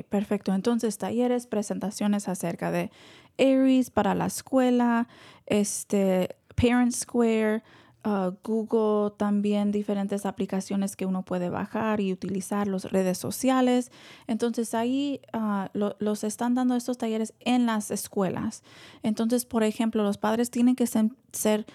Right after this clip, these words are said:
como pendientes de las, de los anuncios que hacen la escuela de que vamos a tener un taller acerca de X, um, eh, eh, este tópico o algo así. Entonces, estamos diciendo, ok,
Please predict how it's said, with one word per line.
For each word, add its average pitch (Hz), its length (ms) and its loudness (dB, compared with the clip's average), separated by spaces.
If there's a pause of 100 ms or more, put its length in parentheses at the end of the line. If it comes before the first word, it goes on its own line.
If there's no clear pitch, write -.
(260)
como 240 240 4
pendientes 214 680 2
de 202 480 0
las, 190 600 -2
de 190 420 0
los 190 200 0
anuncios 233 640 2
que 220 120 -2
hacen 208 320 -2
la 208 60 2
escuela 202 360 0
de 185 100 -2
que 185 140 -2
vamos 240 260 0
a 247 80 -2
tener 214 300 -2
un 226 180 0
taller 202 420 -2 (380)
acerca 208 560 -2
de 196 340 -2
X, 202 600 -2 (440)
um, 196 460 0 (340)
eh, 190 540 -2
eh, 190 440 -4 (100)
este 190 920 -4 (500)
tópico 208 520 2
o 185 40 0
algo 190 160 -2
así. 190 300 -2
Entonces, 202 500 -2
estamos 196 300 -4
diciendo, 190 340 -6
ok, - 140 -8